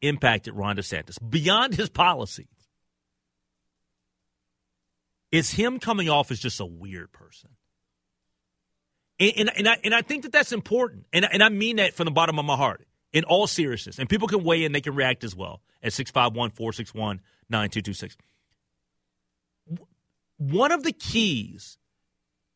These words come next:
in life to being attractive, whether you're a politician,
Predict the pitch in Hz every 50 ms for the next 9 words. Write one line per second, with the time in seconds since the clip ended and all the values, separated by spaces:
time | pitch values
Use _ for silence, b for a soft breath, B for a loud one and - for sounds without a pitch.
0 | _ _ _ _ _ _ _ _ 208 285 285 277 247 190 185 202 214 180 123 98
1 | 87 - - _ _ _ _ _ _ _ _ _ _ _ _ _ - - 220 185
2 | 127 107 220 262 294 294 285 247 - - - 196 185 170 165 - - 110 98 90
3 | 107 151 185 180 147 165 151 151 139 - - - 185 226 269 294 285 - - 240
4 | 254 - - - 262 277 302 320 311